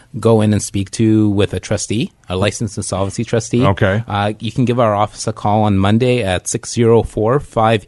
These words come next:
Speaker 1: eight eight, four two seven five, and we'd be happy to chat about the details and options that you might have to deal with it.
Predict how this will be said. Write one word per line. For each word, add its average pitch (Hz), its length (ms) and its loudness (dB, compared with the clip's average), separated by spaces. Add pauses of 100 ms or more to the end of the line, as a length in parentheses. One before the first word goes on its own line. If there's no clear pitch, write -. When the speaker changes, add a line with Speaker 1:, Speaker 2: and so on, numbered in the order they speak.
(100)
Speaker 1:
eight 113 240 -8 (100)
eight, 107 240 -6
four 113 260 0
two 120 300 -2
seven 107 360 0
five, 101 460 0 (480)
and 104 280 -2
we'd 107 120 -2
be 104 140 -2
happy 101 300 -2
to 104 100 -4
chat 101 260 -2
about 101 220 -4
the 104 60 -8
details 110 480 -2
and 95 200 -4
options 98 380 0
that 98 80 -2
you 101 80 2
might 95 180 0
have 98 280 -2
to - 80 -8
deal 95 200 -4
with 123 140 2
it. 160 180 0